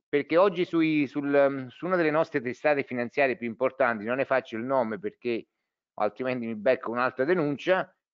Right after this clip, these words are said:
si diceva, "Cosa consigliano i gestori, come proteggere i propri risparmi?" Cioè gli E T F che scommettono contro il mercato, che è una sciocchezza proprio assoluta.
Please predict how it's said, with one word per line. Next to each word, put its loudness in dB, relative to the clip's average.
si -8
diceva, 2
"Cosa 4
consigliano 0
i -2
gestori, 0
come 2
proteggere 2
i -2
propri 2
risparmi?" -2
Cioè -2
gli -2
E 0
T 2
F 2
che -6
scommettono -2
contro -6
il -12
mercato, -6
che 0
è 4
una 2
sciocchezza -4
proprio 0
assoluta. -2